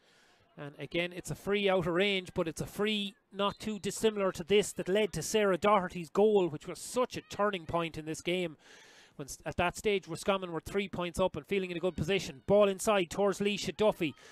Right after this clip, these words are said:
Left-footed hooked kick from Leisha Duffy. Oh, she's pulled it wide of the posts again.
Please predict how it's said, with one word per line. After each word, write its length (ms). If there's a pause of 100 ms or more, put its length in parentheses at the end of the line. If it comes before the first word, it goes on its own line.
(200)
Left-footed 600
hooked 340
kick 260
from 200
Leisha 320 (100)
Duffy. 380
Oh, 140
she's 220
pulled 320
it 100
wide 260
of 60
the 60
posts 480
again. 440